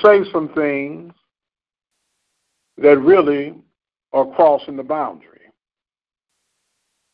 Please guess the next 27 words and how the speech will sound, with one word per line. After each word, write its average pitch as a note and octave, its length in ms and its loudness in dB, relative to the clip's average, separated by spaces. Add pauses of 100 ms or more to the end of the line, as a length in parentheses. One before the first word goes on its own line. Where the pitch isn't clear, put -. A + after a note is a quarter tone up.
(600)
We'll F#3+ 220 6
even F3 220 -2
do A3+ 260 -2
some D#3+ 200 -8
things C#3+ 340 -8
that C3 120 -10
cross C3 340 -2
the B2 60 -14
boundary, A#2+ 380 -4
but C#3 260 -4
it's F3 160 -4 (160)
something B3+ 580 -6 (100)
about F3+ 640 -6 (280)
words C3 760 -6 (120)
that C#3+ 180 -12
people C#3 340 -18
hear, F3+ 460 -14 (1400)
something A#3 280 -2
about F#3+ 420 0 (300)
words G3 560 2 (100)
that D#3 160 -6
have F#3 360 -6
a D3+ 60 -10
little G3+ 340 -10
bit F#3 340 -8 (260)
deeper D#3 600 -10 (680)
effect D3 640 -2